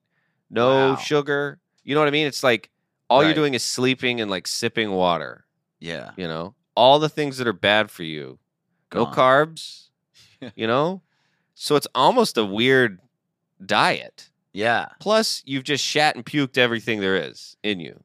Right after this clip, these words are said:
Speaker 2: Yeah.
Speaker 1: Uh, and I gotta
Speaker 2: <laughs>
Speaker 1: tell you, I feel so incredible now.
Speaker 2: Oh, wow.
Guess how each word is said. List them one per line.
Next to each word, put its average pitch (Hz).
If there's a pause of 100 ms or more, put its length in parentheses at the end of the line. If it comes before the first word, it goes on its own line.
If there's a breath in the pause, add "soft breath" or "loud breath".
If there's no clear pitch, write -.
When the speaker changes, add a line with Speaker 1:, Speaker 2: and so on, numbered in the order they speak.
Speaker 2:
Yeah. 127 (840)
Speaker 1:
Uh, 92 (260)
and 104
I 139
gotta 156
Speaker 2:
<laughs> 120
Speaker 1:
tell 135
you, 76 (520)
I 95
feel 143 (560)
so 92
incredible 98
now. 85
Speaker 2:
Oh, 190
wow. 156